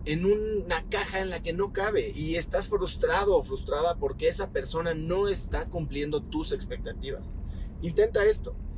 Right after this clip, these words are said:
Identifica a una de estas personas y quítale las etiquetas.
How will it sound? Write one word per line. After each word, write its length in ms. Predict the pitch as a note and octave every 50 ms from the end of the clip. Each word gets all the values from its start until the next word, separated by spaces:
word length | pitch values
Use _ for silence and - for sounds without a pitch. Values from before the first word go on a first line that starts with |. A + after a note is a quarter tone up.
| - - -
Identifica 540 | E3+ F3 F3+ F3+ - - - A3 - - G#4+
a 40 |
una 260 | A4 A4 G#4+ G#4+ G4+ F#4+
de 60 | -
estas 200 | - - A#4+ -
personas 600 | - - - - C3 A#2+ G#2+ G2 - - - - - - - -
y 120 | - D3 -
quítale 440 | - - G#3 G3+ - G3 G3 F#3+
las 200 | E3+ D3 C3 -
etiquetas. 640 | B2+ A2+ - - - A#2 - - - - - -